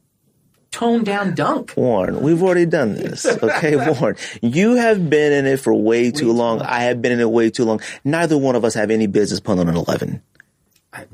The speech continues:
Speaker 1: just
Speaker 2: Hey, man, the eleven is the most iconic Jordan of all time. It is beautiful. I
Speaker 1: It's a
Speaker 2: love it.
Speaker 1: beautiful shoe.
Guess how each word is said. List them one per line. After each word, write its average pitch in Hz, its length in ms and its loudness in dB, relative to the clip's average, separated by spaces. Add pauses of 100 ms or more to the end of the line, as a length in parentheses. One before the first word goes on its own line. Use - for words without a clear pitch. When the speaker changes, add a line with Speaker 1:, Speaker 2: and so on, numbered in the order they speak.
(140)
Speaker 1:
just - 260 -20
Speaker 2:
Hey, 123 220 0
man, 107 300 0
the 98 100 0
eleven 107 420 0
is 92 120 -2
the 95 80 0
most 92 200 0
iconic 101 600 -2
Jordan 101 240 0
of 98 100 -2
all 98 160 2
time. 101 400 -2
It 92 80 -2
is 87 160 -6
beautiful. 104 540 -2
I 90 140 -2
Speaker 1:
It's 92 120 -2
a - 40 0
Speaker 2:
love 113 180 2
it. 110 180 0
Speaker 1:
beautiful - 180 -10
shoe. 135 80 -8